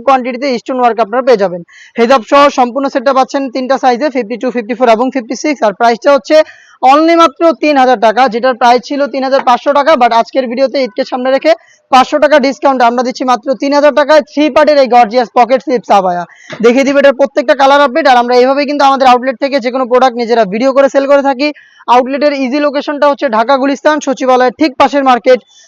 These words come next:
পীর ইয়ামিনী মার্কেটের দ্বিতীয় তলার দক্ষিণ পাশে ছিয়াত্তর, সাতাত্তর এবং আটাত্তর নম্বর আউটলেট। নতুন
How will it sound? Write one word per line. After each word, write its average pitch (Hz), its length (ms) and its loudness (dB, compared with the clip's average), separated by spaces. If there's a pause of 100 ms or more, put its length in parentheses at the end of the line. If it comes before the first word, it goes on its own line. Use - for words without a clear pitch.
(140)
পীর 320 240 4
ইয়ামিনী 277 380 0
মার্কেটের 254 440 0
দ্বিতীয় 262 300 0
তলার 285 240 2 (100)
দক্ষিণ 294 320 -2
পাশে 294 200 0 (160)
ছিয়াত্তর, 294 460 0
সাতাত্তর 262 440 -4
এবং 226 200 0
আটাত্তর 220 260 -4
নম্বর 226 220 -2
আউটলেট। 175 280 -12 (400)
নতুন 240 180 0